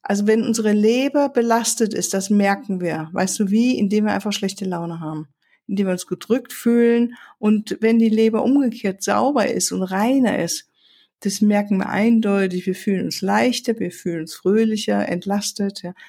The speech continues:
Man sagt ja auch nicht umsonst, ist dir eine Laus über die Leber gelaufen,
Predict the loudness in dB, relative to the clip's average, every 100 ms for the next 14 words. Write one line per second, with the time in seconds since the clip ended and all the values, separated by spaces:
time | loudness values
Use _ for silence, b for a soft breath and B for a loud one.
0 | _ 0 2 -2 -2 0 2 2 2 2
1 | 4 2 0 -2 0 0 2 2 2 0
2 | -2 0 0 2 4 4 2 -2 -6 _
3 | _ _ -2 2 2 0 -6 -10 -12